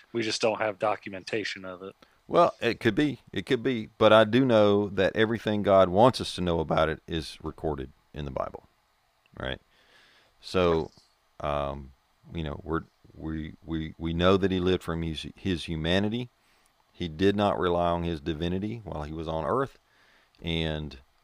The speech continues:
Speaker 2: um, that he had to grow and learn and all of that stuff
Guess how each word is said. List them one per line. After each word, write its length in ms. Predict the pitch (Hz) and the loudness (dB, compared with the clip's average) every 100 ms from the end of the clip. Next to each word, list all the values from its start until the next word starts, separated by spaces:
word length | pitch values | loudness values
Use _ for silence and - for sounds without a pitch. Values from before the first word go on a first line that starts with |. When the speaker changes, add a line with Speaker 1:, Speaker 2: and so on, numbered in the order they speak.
| - | -12
Speaker 2:
um, 520 | 76 73 71 71 71 - _ _ _ _ _ - | -6 -4 -4 -8 -10 -16 _ _ _ _ _ -2
that 240 | 90 80 | 0 0
he 160 | 82 92 | -2 -4
had 260 | 95 92 90 | 0 0 -2
to 80 | 87 | -8
grow 440 | 82 90 92 92 | 0 4 4 2
and 280 | 92 85 85 | -2 -4 -2
learn 360 | 87 82 80 | -2 -2 -4
and 120 | 78 78 | -4 -4
all 200 | 80 78 | -2 -2
of 80 | |
that 180 | 73 - | -4 -6
stuff 540 | - - - - - | -10 -6 -6 -6 -18